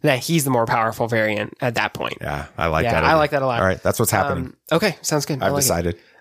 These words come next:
Speaker 1: Um, another thing we learned is that everyone in the T V A, all of the agents, were past variants.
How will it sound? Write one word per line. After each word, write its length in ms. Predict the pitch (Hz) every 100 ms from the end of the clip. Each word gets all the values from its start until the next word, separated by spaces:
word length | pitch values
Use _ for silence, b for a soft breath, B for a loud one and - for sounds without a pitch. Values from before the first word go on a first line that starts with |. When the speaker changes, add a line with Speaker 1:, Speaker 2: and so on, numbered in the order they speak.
| -
Speaker 1:
Um, 600 | 151 156 151 147 143 143 - _ _ _ _ -
another 480 | 160 180 233 226 208
thing 220 | 202 190
we 100 | 175
learned 440 | 151 170 190 160 -
is 180 | 143 143
that 280 | 143 143 135 _ _ _
everyone 460 | 127 139 233 240 214
in 100 | 190
the 60 | 170
T 160 | -
V 200 | 180 175 165
A, 240 | 117 - -
all 320 | 127 131 160
of 80 | 180
the 120 | 170
agents, 560 | 147 131 117 107 - - b b b b -
were 640 | 139 135 131 127 127 127 _ _ _ _ _ _ _ _ _ _ -
past 300 | - 147 156
variants. 600 | 147 160 110 - - -